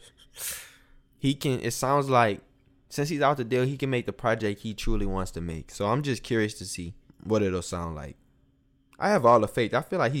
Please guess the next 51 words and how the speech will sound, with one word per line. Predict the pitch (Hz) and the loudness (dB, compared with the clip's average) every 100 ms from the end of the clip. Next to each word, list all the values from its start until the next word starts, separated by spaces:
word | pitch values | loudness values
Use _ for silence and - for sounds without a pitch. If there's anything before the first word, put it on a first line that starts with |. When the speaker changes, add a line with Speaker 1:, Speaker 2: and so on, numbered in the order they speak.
| - | -4
Speaker 2:
easily | 127 123 107 | -4 -4 -6
could | - 117 104 | -2 0 0
be | 90 98 | -2 -4
him | 104 92 | -4 -4
if | 92 - | -6 -6
he | 98 | -6
wanted | 92 92 80 | -4 -4 -6
to. | 82 78 - _ _ - | -10 -12 -16 _ _ -6
Speaker 1:
The | 98 | 2
thing | 120 | 4
Speaker 2:
I | |
just | 139 - | 4 4
Speaker 1:
is | |
Speaker 2:
feel | 165 | 2
like | 165 139 | 2 2
he | 175 165 | 2 2
don't | 156 | 2
be | 147 135 | 2 0
feeling | - 143 135 | 2 4 4
like | 104 98 101 | 2 0 -4
it | |
though, | 90 90 92 | -6 -6 -2
or | 98 | -2
he | 123 | -2
just | 123 110 | -4 -4
be, | 104 104 | -4 -4
like, | 92 82 | -4 -4
trying | - 110 | -4 -2
to | 101 | -2
go | 92 104 | 0 0
against | 101 101 - | 0 -4 -6
the | 87 | -6
grain. | 92 101 92 92 - - | -2 -2 -4 -8 -14 -14
'Cause | - 92 | -8 -2
that's | 95 90 | -2 -4
just | 92 | -8
his | 92 | -4
personality. | - 92 90 87 85 78 87 | 4 4 2 -4 -6 -8 -4
Speaker 1:
That's | 85 - | 0 6
what | |
I | 117 | 6
was | |
about | 113 | 6
to | 98 | 4
say. | 107 | 0
The | 95 | 0
thing | 110 123 | 0 0
is, | 110 | 0
we | 101 | 2
know | 107 117 | 4 2
Baby | 98 95 98 90 87 | 2 0 0 -2 -4